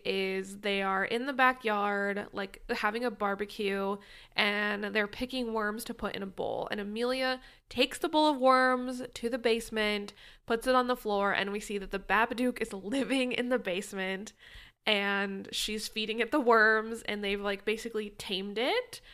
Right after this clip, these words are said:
and are living with it in their house, um, without its impact on them, and, and she and Sam are happy again. That little scene at the end is one of the reasons why I love the Babadook so much, because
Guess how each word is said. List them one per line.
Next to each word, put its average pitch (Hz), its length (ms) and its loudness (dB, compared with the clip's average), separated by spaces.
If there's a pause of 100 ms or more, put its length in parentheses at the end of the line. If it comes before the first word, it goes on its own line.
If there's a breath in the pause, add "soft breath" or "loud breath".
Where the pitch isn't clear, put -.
(180 loud breath)
and 214 180 2
are 202 160 2
living 202 340 -4
with 202 220 -6
it 196 320 -2
in 208 160 -6
their 190 140 -2
house, 196 640 -2 (280)
um, 214 600 -4
without 208 340 2
its - 300 -6
impact 208 480 -6
on 220 100 -8
them, 214 160 -6
and, 190 240 -10
and 208 100 -6
she 202 180 -6
and 196 140 -10
Sam 185 360 -10
are 175 320 -8
happy - 360 -8
again. - 320 -12 (440)
That 247 440 2
little 302 200 0
scene 254 280 -2
at 262 80 -6
the 254 140 -8
end 208 240 -2
is 220 140 -4
one 190 180 -6
of 202 80 -4
the 226 100 -2
reasons 208 360 -2
why 185 320 0
I 196 160 0
love 185 320 -2
the 208 80 -6
Babadook 185 520 -6
so 180 300 -6
much, 180 480 -6
because 196 640 -2